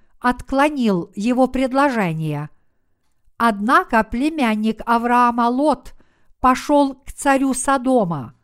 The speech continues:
Какой глупец! Даже несмотря на то, что Авраам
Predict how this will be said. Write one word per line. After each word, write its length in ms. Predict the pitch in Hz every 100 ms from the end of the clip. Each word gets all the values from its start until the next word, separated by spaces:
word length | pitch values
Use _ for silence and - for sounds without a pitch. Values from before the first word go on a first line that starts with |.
| _ _ _ _ _ _
Какой 520 | - 220 208 254 269
глупец! 760 | 240 269 339 - 330 214 - - - _ _ _ _ _ _ _
Даже 460 | 208 196 302 320 247
несмотря 640 | 247 - 262 269 262 262
на 160 | 269 311
то, 380 | - 196 190 226
что 340 | - - 247 240
Авраам 680 | 240 226 233 277 240 214